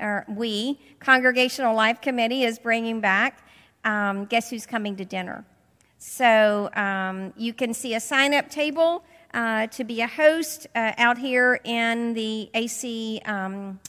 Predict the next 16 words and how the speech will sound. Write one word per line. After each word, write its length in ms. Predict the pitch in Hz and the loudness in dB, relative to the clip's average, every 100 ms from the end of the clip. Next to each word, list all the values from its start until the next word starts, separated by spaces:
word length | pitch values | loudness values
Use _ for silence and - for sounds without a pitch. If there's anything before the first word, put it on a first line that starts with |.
| _ | _
lobby, 520 | 220 226 247 294 320 339 _ _ _ | -4 0 0 0 -6 -8 _ _ _
and 400 | 226 214 208 214 | -2 0 0 0
you 80 | 220 | -4
can 160 | 233 220 | -6 -8
see 180 | - 226 | -8 -10
Sherry 360 | - 240 226 | -6 -4 -4
Horner 460 | 226 277 285 285 277 | -2 0 4 4 4
for 180 | 269 233 | 2 -4
more 180 | 214 214 | -2 -2
information 640 | - 226 214 233 - 247 | -4 -4 -2 -2 -4 -4
about 240 | 214 185 | -2 -2
Guess 200 | 202 202 | -4 -10
Who's 140 | 208 202 | -12 -12
Coming 320 | 208 196 190 | -10 -10 -10
to 80 | 190 | -8
Dinner. 440 | 196 202 214 220 | -8 -4 -4 -6